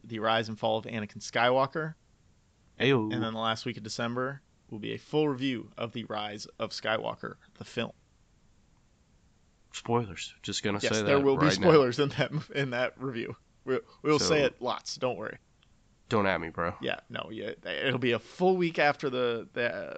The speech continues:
Speaker 1: movie's released. There's no reason that you shouldn't be ready to be spoiled if you're listening to something based on that at that point.
Speaker 2: Exactly.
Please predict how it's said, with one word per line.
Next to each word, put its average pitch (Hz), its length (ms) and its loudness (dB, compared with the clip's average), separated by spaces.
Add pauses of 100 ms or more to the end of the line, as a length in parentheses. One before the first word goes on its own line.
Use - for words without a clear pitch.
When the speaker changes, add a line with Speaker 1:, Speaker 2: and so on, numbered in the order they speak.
(100)
Speaker 1:
movie's 160 400 0
released. 160 480 -4 (540)
There's 113 200 -6
no 131 160 0
reason 120 680 -2
that 104 460 -4
you 120 120 -12
shouldn't 117 260 -6
be 107 80 -4
ready 104 160 -2
to 101 80 -10
be 104 80 -10
spoiled - 380 -8
if - 120 -16
you're 117 100 -12
listening - 320 -12
to - 60 -16
something - 300 -14
based - 260 -12
on - 120 -16
that 50 120 -12
at - 100 -18
that - 140 -12
point. - 200 -16 (840)
Speaker 2:
Exactly. 95 440 -8